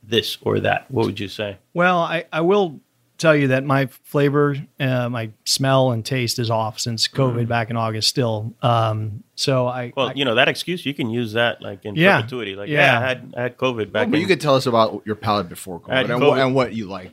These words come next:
Speaker 2: Yeah, I mean, I think, you know, the, definitely anything that is, uh, you know, leather. I'm definitely down with the leather, barnyard. You know, obviously a little bit of chocolate. I don't wanna be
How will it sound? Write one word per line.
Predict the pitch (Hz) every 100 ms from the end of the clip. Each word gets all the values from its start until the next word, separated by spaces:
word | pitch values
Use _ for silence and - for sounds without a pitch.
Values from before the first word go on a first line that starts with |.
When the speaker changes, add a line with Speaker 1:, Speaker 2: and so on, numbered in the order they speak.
| -
Speaker 2:
Yeah, | 254 185
I |
mean, | 185 185
I | 185
think, | - 208 196
you | 202
know, | 170 170
the, | 160 151
definitely | 151 165 220 233 233 220
anything | 156 175 196 - 185 180
that | 160 143 139
is, | 131 117 -
uh, | 135 120 113 113 -
you | 135 131
know, |
leather. | 113 123 139 175 214 180 -
I'm | 135
definitely | 131 147 156 147
down | 135 135
with | 131
the | 131
leather, | 123 131 131 131 131
barnyard. | 120 120 139 139 135 131 131 127 123 - - - _ -
You | 123
know, | 120 120 117
obviously | 123 139 139 - 139
a |
little | 131 156 151
bit |
of | 147
chocolate. | - 139 139 139
I | 131
don't | 139
wanna | 139 131
be | 123 127